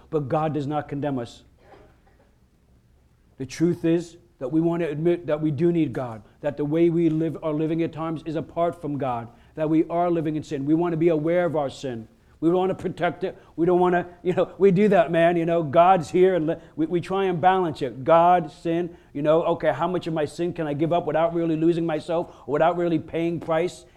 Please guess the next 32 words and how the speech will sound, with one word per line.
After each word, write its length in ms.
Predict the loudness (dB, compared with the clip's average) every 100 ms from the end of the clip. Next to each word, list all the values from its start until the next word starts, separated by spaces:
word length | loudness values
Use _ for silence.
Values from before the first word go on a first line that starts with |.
| -6
We 100 | -6
call 220 | -2 -2
that, 200 | -2 -2
that's 260 | 0 -2 -4 -20
cheap 380 | -10 -6 -6 -6
grace, 320 | -4 -4 -4
by 180 | -6 -4
the 120 | -2
way. 260 | -2 -2 -6 -14 _ _ _ _
Man, 240 | -16 -16 -6
pay 180 | -2
the 80 | 0
price. 460 | -2 -2 -2 -2 -8 -20 _ _ _ _ _ _ _ _
All 320 | 2 6 6 6
in, 400 | 4 2 0 -6
right? 340 | 4 6 6 2 -8 -6
Just 220 | -2 0
surrender. 400 | 2 2 2 0
Give 240 | 0 0 0
it 80 | 0
to 80 |
God. 500 | 6 10 12 10 6 -4 -20 _ _ _ _ _ _ _ _ _ _ _ _ -8
And 160 | -2
you'll 160 | 2 2
do 240 | 2 2
great 320 | 2 0 0 -2
things, 420 | -4 -4 -4 -6
huh? 220 | -4 -4 -8 -20 -20 -10 6
Once 260 | 6 6
you 60 | 4
do 220 | 6 6
that, 260 | 6 2